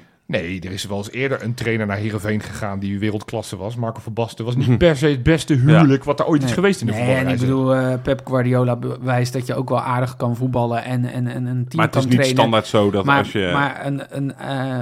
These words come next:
Speaker 3: beetje, een beetje excentrieke spits, zeg maar, die op wereldniveau heeft gepresteerd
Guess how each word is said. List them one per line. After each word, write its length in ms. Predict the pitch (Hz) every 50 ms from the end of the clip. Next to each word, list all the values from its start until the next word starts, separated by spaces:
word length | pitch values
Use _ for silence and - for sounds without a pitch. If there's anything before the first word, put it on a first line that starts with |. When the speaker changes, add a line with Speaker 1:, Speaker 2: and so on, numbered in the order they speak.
| 120 117
Speaker 3:
beetje, 640 | 120 123 139 135 131 123 - 139 131 127 - - - _ _ _ _ _ _ _ _ _ _
een 100 | - 127
beetje 340 | 120 135 135 123 123 139 - - - - _
excentrieke 680 | - 151 - - - 139 131 - 143 165 160 - 151 127
spits, 600 | 123 - - - 151 139 120 123 - - - _
zeg 300 | _ - - 139 127 -
maar, 400 | - 120 117 110 104 95 95 - - _ _ _ _ - _ _
die 240 | - 120 123 127 123
op 140 | 131 127 120
wereldniveau 720 | 120 143 156 165 165 156 139 139 131 123 147 127 120 113
heeft 220 | 117 113 110 -
gepresteerd 840 | - - - - 123 113 - - 160 147 120 107 101 117 127 -